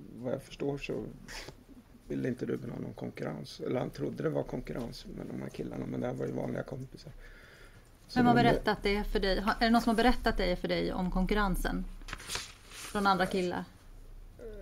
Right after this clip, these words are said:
Speaker 1: Ja.
Speaker 2: Vem då? Vem har berättat?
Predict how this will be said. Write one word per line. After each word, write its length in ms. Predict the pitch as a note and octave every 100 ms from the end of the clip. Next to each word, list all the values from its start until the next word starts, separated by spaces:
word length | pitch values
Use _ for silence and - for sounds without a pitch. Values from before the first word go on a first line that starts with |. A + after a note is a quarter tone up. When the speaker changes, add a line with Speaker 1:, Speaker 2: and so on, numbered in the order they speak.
| E3 - - - -
Speaker 1:
Ja. 260 | - A#2+ C#3 - - -
Speaker 2:
Vem 300 | - G#3 G3
då? 140 | F#3+ E3+ - -
Vem 120 | G#3+
har 60 | G#3+
berättat? 360 | G3 F3 -